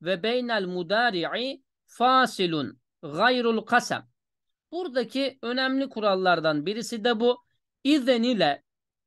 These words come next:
izen ile, kendisinden sonra gelen fiili muzarinin arasını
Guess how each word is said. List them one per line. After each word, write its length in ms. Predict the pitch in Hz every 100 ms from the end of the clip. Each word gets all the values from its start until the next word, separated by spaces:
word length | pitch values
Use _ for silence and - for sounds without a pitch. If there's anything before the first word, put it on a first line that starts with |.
| _
izen 500 | 240 262 202 214 214 -
ile, 420 | 170 165 117 - _ _ _ _ _ _ -
kendisinden 720 | 175 190 208 214 220 240 285
sonra 320 | 277 220 202
gelen 320 | 175 165 151
fiili 400 | 143 220 240 226
muzarinin 800 | 196 196 190 208 208 202 233 269 269
arasını 720 | 190 175 - 170 175 277 311